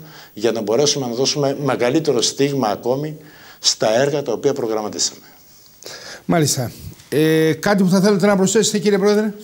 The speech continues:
Speaker 1: Θα ήθελα να ευχαριστήσω όλους τους συγχωριανούς μου για δεύτερη φορά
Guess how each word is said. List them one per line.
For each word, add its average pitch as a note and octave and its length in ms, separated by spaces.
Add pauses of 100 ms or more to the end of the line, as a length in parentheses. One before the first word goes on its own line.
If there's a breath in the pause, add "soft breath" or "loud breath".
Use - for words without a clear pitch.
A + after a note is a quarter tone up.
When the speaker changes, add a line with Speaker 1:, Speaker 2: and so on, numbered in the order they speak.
(120)
Speaker 1:
Θα - 220
ήθελα F3+ 640 (480)
να B2+ 140
ευχαριστήσω C3 880 (1400 soft breath)
όλους D#3+ 320
τους D3+ 100
συγχωριανούς A#2 640
μου D#3 120
για C3 140
δεύτερη G#2+ 360
φορά G2+ 420